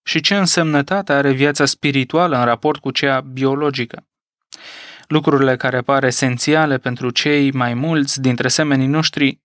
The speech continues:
nu sunt la fel de importante pentru Dumnezeu. Eliberarea politică,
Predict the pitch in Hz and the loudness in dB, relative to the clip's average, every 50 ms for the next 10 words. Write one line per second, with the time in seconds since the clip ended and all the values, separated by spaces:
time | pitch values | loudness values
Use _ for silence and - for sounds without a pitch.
0 | _ - 208 214 208 - - 156 143 135 - - 151 143 143 139 131 131 - 127 | _ -2 -2 0 0 0 0 0 0 0 0 -2 -2 0 0 0 0 0 -2 -4
1 | 123 - 123 120 120 123 127 - 123 127 143 135 131 139 139 139 143 143 139 143 | -2 -2 -4 -4 -4 -6 -6 -4 -4 -2 -2 -2 0 0 2 2 2 2 0 0
2 | 131 123 _ _ _ _ _ _ _ _ _ _ - - - - - - - - | -2 -4 _ _ _ _ _ _ _ _ _ _ -20 -20 -20 -20 -20 -10 -4 0
3 | 180 185 190 165 180 175 180 185 180 160 143 - 151 151 160 165 156 - 135 - | 2 2 2 2 4 4 4 4 2 2 2 2 0 2 2 0 -2 -4 -8 -6
4 | - - - _ | -6 -10 -10 _